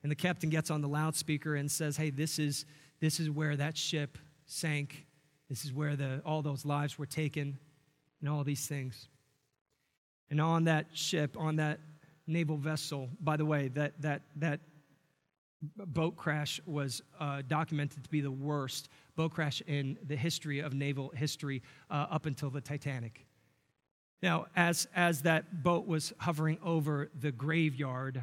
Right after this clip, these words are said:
of his four daughters, he begins to put pen to paper, and he writes these words, "When peace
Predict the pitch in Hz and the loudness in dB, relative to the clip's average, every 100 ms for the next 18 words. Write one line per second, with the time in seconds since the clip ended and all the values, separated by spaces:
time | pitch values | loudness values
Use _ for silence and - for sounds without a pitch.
0 | 120 151 147 131 107 135 120 - - _ | -6 -4 -4 -4 -2 -2 -2 -6 -10 _
1 | _ _ _ _ _ - 156 147 139 143 | _ _ _ _ _ -2 0 0 -2 -2
2 | 131 120 120 - - _ _ _ _ _ | -4 -6 -8 -12 -18 _ _ _ _ _
3 | _ - 151 160 165 160 156 - - - | _ 4 6 6 4 2 -2 -2 -4 0
4 | 160 151 147 - 156 151 131 135 - _ | 0 0 -2 0 0 0 -4 -6 -10 _
5 | _ _ _ _ 143 143 143 151 - 156 | _ _ _ _ 0 2 2 0 0 -2
6 | 147 131 135 127 123 120 - - _ _ | -2 0 -2 0 -2 -4 -8 -10 _ _
7 | _ _ _ - 147 143 - 175 175 160 | _ _ _ -2 -2 -2 -2 2 2 2
8 | - - - | -2 -4 -8